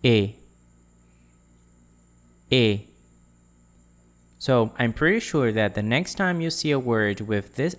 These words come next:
accent mark on the top of the letter E, you're going to know how to pronounce it.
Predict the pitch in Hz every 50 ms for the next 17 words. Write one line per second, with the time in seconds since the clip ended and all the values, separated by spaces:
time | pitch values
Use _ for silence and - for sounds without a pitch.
0 | - - 156 165 - - 196 - - - 123 104 95 92 - - - - _ _
1 | _ _ _ _ _ _ - 107 101 - - 143 151 - 196 185 185 190 180 180
2 | 175 170 165 165 - - 135 135 135 139 - - _ - - _ _ _ - 101
3 | 104 95 92 95 107 120 135 147 165 175 170 170 - - 165 160 151 139 131 127
4 | 131 135 139 139 - - - - 139 139 151 151 - 160 - - 175 156 120 98
5 | 92 90 - - 90 87 87 -